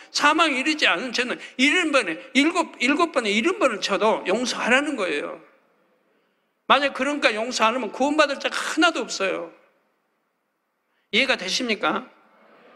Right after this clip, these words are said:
예, 분명하게 여러분 구분해서 이해를 하셔야 됩니다.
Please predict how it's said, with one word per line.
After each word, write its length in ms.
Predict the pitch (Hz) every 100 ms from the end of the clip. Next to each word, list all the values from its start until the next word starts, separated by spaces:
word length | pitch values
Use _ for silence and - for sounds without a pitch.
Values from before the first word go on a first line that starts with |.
| -
예, 80 | 208
분명하게 760 | - 269 403 403 349 294 269
여러분 260 | 254 233 214
구분해서 480 | 220 226 214 190
이해를 400 | 190 220 240 233
하셔야 240 | 202 208 254
됩니다. 360 | 165 156 -